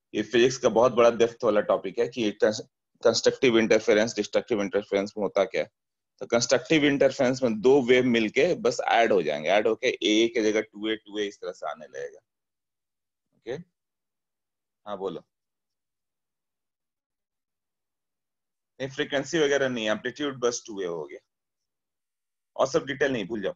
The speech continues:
हम लोग का काम बस इतना ही कि ए plus ए टू ए हो गया, बाकी सब detail physics में। उसका यूज़ कहीं एक जगह आने वाला हम लोग का, वो कि constructive interference क्या होता है ये नहीं पूछेगा, एक जगह दो wave को लेकर बड़ा कर देंगे हम लोग, तो वो बताना है।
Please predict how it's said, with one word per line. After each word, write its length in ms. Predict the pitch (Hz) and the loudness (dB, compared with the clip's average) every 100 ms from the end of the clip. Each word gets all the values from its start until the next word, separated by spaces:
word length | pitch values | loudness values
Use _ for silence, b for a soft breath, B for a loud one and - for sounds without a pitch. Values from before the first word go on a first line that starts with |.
| - | -8
हम 80 | 92 | -6
लोग 100 | 110 | -4
का 60 | 117 | -2
काम 160 | 123 | 0
बस 160 | 117 120 | -2 -4
इतना 140 | 127 | -4
ही 120 | 123 131 | -2 -2
कि 120 | 123 | -4
ए 80 | 113 | -4
plus 260 | 120 117 | -4 -6
ए 80 | 107 | -6
टू 200 | 107 104 | -6 -6
ए 60 | 104 | -4
हो 120 | 101 | -2
गया, 140 | 117 123 | -4 -2
बाकी 340 | 104 104 131 | -2 -2 -8
सब 260 | - 156 131 | -2 -2 -2
detail 260 | 113 117 | -4 -4
physics 420 | 113 90 80 - _ | -4 -12 -14 -16 _
में। 60 | _ _ _ _ _ _ _ _ _ _ _ _ _ _ _ _ - | _ _ _ _ _ _ _ _ _ _ _ _ _ _ _ _ -12
उसका 360 | 98 107 - | -10 -8 -2
यूज़ 300 | 123 120 123 | 0 0 -2
कहीं 240 | - 123 113 | -2 -2 0
एक 120 | 104 | -2
जगह 200 | 110 107 | 0 2
आने 160 | 101 104 | 2 0
वाला 220 | 98 92 | 0 0
हम 120 | 92 | -2
लोग 140 | 87 - | -6 -4
का, 100 | 117 | -4
वो 540 | 107 90 90 85 71 _ _ _ _ 120 | -4 -6 -6 -6 -10 _ _ _ _ -14
कि 100 | 113 | -10
constructive 600 | - 107 117 - 131 113 | -6 -4 -6 -4 -4 -4
interference 540 | 104 113 113 104 107 | -4 -6 -4 -4 -4
क्या 160 | - 98 | -2 0
होता 320 | 98 - 101 | 0 0 -4
है 80 | 147 _ _ _ _ - | -4 _ _ _ _ -4
ये 100 | 120 | -2
नहीं 140 | 123 | -2
पूछेगा, 460 | - - 85 92 156 _ _ - | -6 -10 -8 -8 -12 _ _ -8
एक 140 | 104 | -6
जगह 180 | 107 113 | 0 0
दो 180 | 113 120 | 2 2
wave 280 | 117 110 107 - | 2 0 -4 -8
को 80 | 113 | -6
लेकर 260 | 110 110 107 | -6 -6 -6
बड़ा 200 | 101 101 | -2 -2
कर 180 | - | -2
देंगे 220 | 85 87 85 | -10 -10 -12
हम 100 | 82 | -14
लोग, 120 | 80 | -18
तो 520 | _ _ _ _ - | _ _ _ _ -10
वो 140 | 104 | -6
बताना 360 | 92 90 82 82 | -4 -6 -8 -12
है। 100 | - | -16